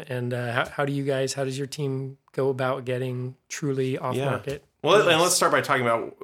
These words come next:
Speaker 2: a little more about what off market is. Off market does mean sometimes that you're in that initial call list.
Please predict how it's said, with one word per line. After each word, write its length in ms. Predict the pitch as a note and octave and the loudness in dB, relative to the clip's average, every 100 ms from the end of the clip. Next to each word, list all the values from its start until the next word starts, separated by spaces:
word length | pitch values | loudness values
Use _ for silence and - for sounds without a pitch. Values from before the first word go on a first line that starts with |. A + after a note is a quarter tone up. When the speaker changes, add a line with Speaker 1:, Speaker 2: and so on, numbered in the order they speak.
| - | -6
Speaker 2:
a 60 | A#2+ | 0
little 200 | B2 C3+ | 2 4
more 140 | A2 | 4
about 220 | G#2 G2 | 4 2
what 120 | G#2 | 4
off 200 | G2+ G2 | 4 2
market 340 | G#2+ F#2+ - F#2+ | 0 -2 -2 -2
is. 240 | F#2+ G#2+ | -2 0
Off 220 | G#2+ C#3 | 2 4
market 400 | C#3 C#3+ C#3 - - _ | 4 4 2 -2 -8 _
does 240 | - F3 C#3+ | 2 4 4
mean 220 | B2 G#2+ | 2 2
sometimes 500 | G2+ A2 G#2+ G2+ G2+ | 0 -2 0 -2 -2
that 100 | G#2 | -4
you're 160 | G2 A2 | -2 -2
in 120 | G#2+ | 0
that 140 | G#2 G#2+ | 0 0
initial 380 | G#2+ G#2 - | 0 -2 -4
call 280 | G2+ G#2+ G#2 | -4 0 0
list. 280 | B2+ E3+ | 0 -2